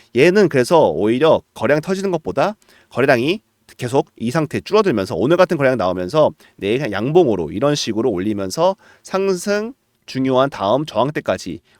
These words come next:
올라올 거라고 생각을 하고 있습니다. 그래서 이런 식으로 올라가고 횡보 좀 하다가 여기서 횡보하면서 물량도 회-, 해소하다가 올라갈 거로 보고 있는데 전 이 횡보 기간을요 짧게 보고 있어요. 짧게. 왜?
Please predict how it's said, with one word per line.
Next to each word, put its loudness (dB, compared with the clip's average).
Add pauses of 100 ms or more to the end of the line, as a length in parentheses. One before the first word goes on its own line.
올라올 2
거라고 -4
생각을 -6
하고 -6
있습니다. -12 (220)
그래서 -6
이런 2
식으로 -2
올라가고 0 (400)
횡보 0
좀 -2
하다가 -2 (160)
여기서 0
횡보하면서 0
물량도 -2
회-, 0 (160)
해소하다가 -2 (240)
올라갈 2
거로 0
보고 -2
있는데 -4 (220)
전 -6
이 -2
횡보 4
기간을요 0 (340)
짧게 0
보고 4
있어요. -4
짧게. -2
왜? 0